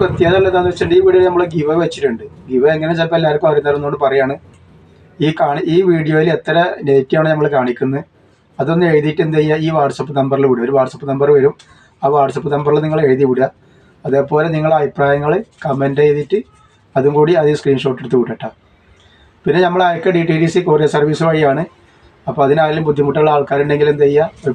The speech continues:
പോസ്റ്റ് മതി എന്നൊന്ന് എഴുതി വിടുക. പിന്നെ ആർക്കെങ്കിലും ഷോപ്പുകളിലേക്കോ ബിസിനസ് ചെയ്യാനൊക്കെ ആവശ്യമുണ്ടെങ്കിൽ നമ്മൾ സാധനം കൊടുക്കും ട്ടോ.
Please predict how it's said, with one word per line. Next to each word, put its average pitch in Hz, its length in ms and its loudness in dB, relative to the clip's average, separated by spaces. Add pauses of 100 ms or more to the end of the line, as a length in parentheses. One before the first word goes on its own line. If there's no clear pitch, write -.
പോസ്റ്റ് 131 400 -2
മതി 139 180 0
എന്നൊന്ന് 151 260 -4 (220)
എഴുതി 131 260 2
വിടുക. 123 180 0 (460)
പിന്നെ 156 240 -4
ആർക്കെങ്കിലും 147 380 0
ഷോപ്പുകളിലേക്കോ 139 680 0
ബിസിനസ് 135 300 -4
ചെയ്യാനൊക്കെ 143 360 2
ആവശ്യമുണ്ടെങ്കിൽ 143 480 -2 (480)
നമ്മൾ 143 160 0 (100)
സാധനം 135 300 -2
കൊടുക്കും 117 280 -6
ട്ടോ. - 60 -16